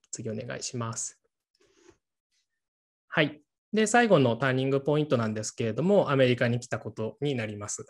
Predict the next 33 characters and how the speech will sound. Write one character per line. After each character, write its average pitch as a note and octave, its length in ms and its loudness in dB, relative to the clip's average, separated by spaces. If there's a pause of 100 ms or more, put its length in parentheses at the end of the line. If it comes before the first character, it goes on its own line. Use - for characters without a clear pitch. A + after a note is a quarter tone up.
(600)
で、 G3 100 -2
こ G3 100 0
ち A3 80 -2
ら A#3 120 4
は A#3 140 6
前 G3 180 4
職 G3 240 2
の F#3+ 100 6
仕 F3+ 120 0
事 D#3+ 240 0
を B2 60 2
終 B2 160 2
え B2 60 -4
て、 B2+ 440 0
え B2+ 580 -2
ー、 C3 40 -4
日 D#3+ 80 0
本 F3+ 160 2
に A#2 100 -4
帰 C3 200 -2
る A2+ 100 -6
可 B2+ 100 -2
能 A#2 220 -2
性 B2 180 -4
が D3+ 100 0
ほ D3+ 120 2
ぼ A#2+ 80 0
百 A#2+ 220 -6
パ B2+ 100 2
ー B2 80 0
セ C3 100 0
ン A2+ 100 -4
ト A2 200 -10